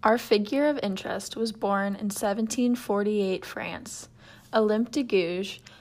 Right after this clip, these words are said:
originally named Marie Gauss, was raised by a single mother. Considered to be an illegitimate child because of her unknown father, Olympe de Gouges had trouble fitting into the idealized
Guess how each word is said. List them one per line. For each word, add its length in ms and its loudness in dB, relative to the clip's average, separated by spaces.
originally 560 0
named 500 -2
Marie 380 0
Gauss, 680 -2
was 240 -2
raised 400 0
by 140 2
a 100 0
single 440 0
mother. 380 -6
Considered 500 -2
to 100 -6
be 200 0
an 180 2
illegitimate 680 0
child 580 -4
because 280 -2
of 120 0
her 180 4
unknown 380 2
father, 500 -2
Olympe 300 4
de 100 0
Gouges 380 4
had 140 -2
trouble 320 2
fitting 380 0
into 300 -2
the 160 2
idealized 840 2